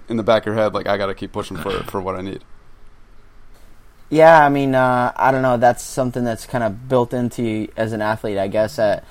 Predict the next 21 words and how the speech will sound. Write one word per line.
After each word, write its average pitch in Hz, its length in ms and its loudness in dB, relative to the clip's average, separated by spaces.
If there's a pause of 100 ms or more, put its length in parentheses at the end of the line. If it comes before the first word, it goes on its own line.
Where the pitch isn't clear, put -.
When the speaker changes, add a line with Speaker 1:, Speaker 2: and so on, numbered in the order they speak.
(240)
Speaker 2:
and 131 100 0
even 147 240 2
as 123 140 2
a 107 60 0
human. 110 420 -4
I 104 80 -6
mean, 104 280 -6
just 104 280 -10
the, 101 300 -2
the 101 80 -8
fight 113 240 0
or 101 80 -4
flight 107 400 -2 (520)
Speaker 1:
Mm-hmm. 107 180 -6
Speaker 2:
kicks 104 240 -4
in, 117 260 -2
and, 107 280 -4
and 104 240 -6
you 104 80 -4
know 104 260 -2
that, 98 240 -4